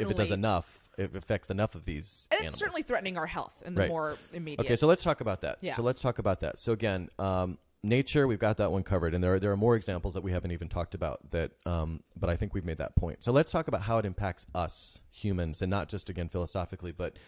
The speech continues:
Speaker 1: physiologically. Um, so just tell me about some of those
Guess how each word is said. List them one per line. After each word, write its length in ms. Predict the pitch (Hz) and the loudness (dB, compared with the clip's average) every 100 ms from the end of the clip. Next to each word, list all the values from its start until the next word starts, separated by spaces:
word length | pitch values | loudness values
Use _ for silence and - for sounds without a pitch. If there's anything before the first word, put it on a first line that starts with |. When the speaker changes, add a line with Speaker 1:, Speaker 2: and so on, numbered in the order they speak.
| - _ _ | -20 _ _
Speaker 1:
physiologically. 840 | 123 - 90 80 87 - - - - - - _ - | -4 -2 0 0 -2 -6 -12 -18 -20 -20 -20 _ -4
Um, 280 | 98 95 92 | 0 0 -2
so 100 | 101 | -6
just 160 | 101 - | -8 0
tell 140 | 107 | 2
me 80 | 98 | 4
about 300 | 90 85 - _ | 4 2 0 _
some 180 | - 90 | -4 -2
of 60 | |
those 460 | 85 85 - - | 0 -2 -4 -14